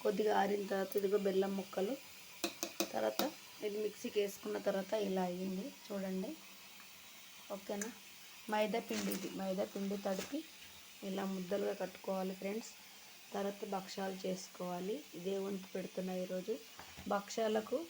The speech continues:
వంపిన వాటర్ ఇది చూడండి. ఇది సాంబార్ చేసుకోవచ్చు, దీంట్లో కొద్దిగా చింతపండు, బెల్లం వేసి చాలా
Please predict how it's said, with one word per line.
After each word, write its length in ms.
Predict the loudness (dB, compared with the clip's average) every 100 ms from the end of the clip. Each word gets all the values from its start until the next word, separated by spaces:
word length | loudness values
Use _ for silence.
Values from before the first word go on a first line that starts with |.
| -10 -16 -16 -18 -14 0
వంపిన 360 | 2 4 4 4 2
వాటర్ 380 | 0 0 -2 -2
ఇది 140 | -2 -4 -6
చూడండి. 380 | -4 -2 -2 -4
ఇది 100 | -6
సాంబార్ 380 | -4 -2 0 -2 -2
చేసుకోవచ్చు, 580 | -6 -6 -6 -6 -6 -8 -6
దీంట్లో 260 | -4 -4 -4
కొద్దిగా 240 | -4 -4 -6
చింతపండు, 460 | -8 -4 -4 -2 -2
బెల్లం 260 | -2 0 -2
వేసి 240 | -4 -8 -12 -6
చాలా 200 | -4